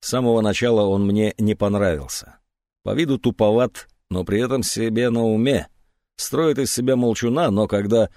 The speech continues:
шушукается со своими на коротке, сразу и красноречие просыпается,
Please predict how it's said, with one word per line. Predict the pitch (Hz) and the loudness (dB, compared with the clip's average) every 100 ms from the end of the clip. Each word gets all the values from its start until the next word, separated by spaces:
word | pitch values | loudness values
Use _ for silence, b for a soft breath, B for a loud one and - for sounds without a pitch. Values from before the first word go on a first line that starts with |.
| b | b
шушукается | - 104 107 90 101 98 107 | -8 -6 -4 -2 -2 -2 -4
со | - 98 | -6 -6
своими | 104 101 104 95 | -2 0 0 0
на | 92 | -2
коротке, | 90 90 87 - 160 - _ _ _ _ - | -2 -2 -2 -2 -2 -2 _ _ _ _ -6
сразу | 131 180 156 175 | 0 2 2 -2
и | - | -2
красноречие | 180 175 - 110 92 90 117 120 | -2 -2 -2 0 0 -2 -4 -2
просыпается, | 143 - 143 151 147 - 147 | -4 -4 -2 0 2 0 -2